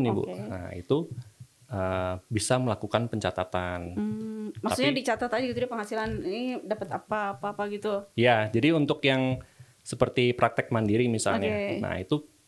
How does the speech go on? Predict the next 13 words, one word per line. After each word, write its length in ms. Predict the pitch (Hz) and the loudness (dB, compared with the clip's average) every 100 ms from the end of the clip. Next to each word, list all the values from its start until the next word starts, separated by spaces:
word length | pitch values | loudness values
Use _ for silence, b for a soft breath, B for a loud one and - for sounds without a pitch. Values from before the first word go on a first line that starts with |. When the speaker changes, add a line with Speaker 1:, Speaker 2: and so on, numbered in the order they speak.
| _ 110 | _ -2
Speaker 1:
bikin 240 | 107 120 | 2 2
pencatatan 400 | 120 127 127 123 | 2 2 2 0
sederhana 400 | 127 117 123 139 | 2 2 4 4
aja, 80 | 147 | 2
Bu. 240 | 131 135 | 2 2
Jadi 160 | - - | 2 0
Speaker 2:
Hmm. 80 | - | 2
Speaker 1:
setiap 180 | - 110 | 0 2
hari 160 | 104 120 | 2 0
misalnya 320 | 110 117 104 | 2 2 2
ada 80 | - | 0
pasien, 480 | 98 - 107 110 B B B B _ _ | -4 -2 -2 -4 B B B B _ _
eh, 340 | 101 87 87 | -6 -4 -4